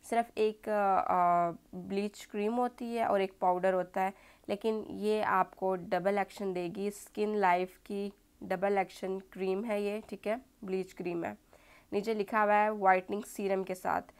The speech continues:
जी, इसके अंदर व्हाइटनिंग सीरम भी मौजूद है, वो भी निकलेगा इसके अंदर से, इसलिए मुझे ये अच्छी लगती है। इसकी, अ, बाकी जो है वो बीस रुपए की मिलती है शायद, या दस की,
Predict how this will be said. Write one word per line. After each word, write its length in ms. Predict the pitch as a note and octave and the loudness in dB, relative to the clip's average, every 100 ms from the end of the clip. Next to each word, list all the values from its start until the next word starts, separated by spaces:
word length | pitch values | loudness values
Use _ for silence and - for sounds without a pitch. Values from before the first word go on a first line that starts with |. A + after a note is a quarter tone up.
| - _ - - | -20 _ -20 -14
जी, 400 | F#3 G3 A3 A3 | -12 -6 -6 -6
इसके 320 | A3 - G#3+ | -8 -8 -4
अंदर 320 | G3+ G3+ G#3 | -4 0 0
व्हाइटनिंग 580 | G#3 G3 F#3 F#3 G3+ G#3 | 0 2 2 0 -4 -6
सीरम 480 | - G3 F#3+ F#3+ F#3 | -4 -2 0 0 -4
भी 260 | F3+ G3+ G#3 | -6 -4 -2
मौजूद 440 | G#3 F#3+ F#3 F3+ | -2 -2 -2 -2
है, 120 | F#3+ | -4
वो 300 | G3 G3 F#3 | -6 -2 -2
भी 140 | G3+ A3 | 0 -2
निकलेगा 400 | G#3+ G#3+ G3+ G3+ | -2 -2 -2 -2
इसके 280 | G3+ - | -4 -4
अंदर 160 | F#3+ F#3+ | -4 -4
से, 160 | - G#3 | -6 -10
इसलिए 380 | G#3 - G#3 | -10 -8 -6
मुझे 260 | G3+ F#3 F#3+ | -4 -4 -4
ये 160 | F#3 F#3+ | -4 -4
अच्छी 360 | G3 - A3 | -6 -10 -6
लगती 300 | G#3 - G#3 | -6 -4 -4
है। 180 | G#3 A3 - - _ - _ A3 | -2 -4 -8 -20 _ -20 _ -10
इसकी, 260 | - B3 | -6 -8
अ, 60 | B3 - | -6 0
बाकी 600 | G#3 G3+ F#3+ G3+ G3 A#3 | 2 2 4 2 2 -8
जो 120 | A#3 | -4
है 160 | A#3+ A3+ | -2 0
वो 100 | G#3 | -2
बीस 320 | F#3 G3 - | -4 -6 -6
रुपए 160 | A#3+ A#3+ | -6 -6
की 140 | B3 | -4
मिलती 320 | A#3 G#3 A3+ | -4 -4 -4
है 100 | A3 | -6
शायद, 260 | G#3+ G#3 F3+ | -4 -6 -4
या 120 | F#3+ | -4
दस 280 | F3+ F3 - | -2 -4 -6
की, 200 | G#3 | -10